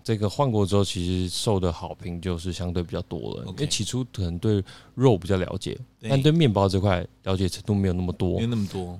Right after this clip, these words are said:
Speaker 1: 所以那时候做完之后，
Speaker 2: 后来换成，
Speaker 1: 对。
Speaker 2: 后来帮你做的是 Ken 嘛。
Speaker 1: 对，Ken Bakery。
Speaker 2: 对，Ken Bakery 这样。
Speaker 1: 对，没有错。
Speaker 2: 他那天跟我说，临时要面包，我说我很忙没空。后来他直接拿了钥匙到我们公司来拿面包，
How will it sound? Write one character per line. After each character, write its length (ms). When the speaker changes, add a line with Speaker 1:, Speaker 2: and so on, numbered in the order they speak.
Speaker 1:
所 120
以 40
那 40
时 120
候 80
做 180
完 100
之 80
后， 80
Speaker 2:
后 60
来 80
换 100
成， 300
Speaker 1:
对。 240
Speaker 2:
后 140
来 140
帮 200
你 140
做 240
的 80
是 240
Ken 260
嘛。 200
Speaker 1:
对， 320
Ken 220
Bakery。 480
Speaker 2:
对， 160
Ken 60
Bakery 480
这 80
样。 80
Speaker 1:
对， 180
没 80
有 60
错。 160
Speaker 2:
他 80
那 80
天 180
跟 100
我 160
说， 400
临 220
时 160
要 160
面 260
包， 140
我 120
说 220
我 100
很 140
忙 240
没 180
空。 300
后 120
来 260
他 140
直 220
接 540
拿 180
了 60
钥 220
匙 280
到 160
我 60
们 140
公 200
司 220
来 160
拿 180
面 200
包， 200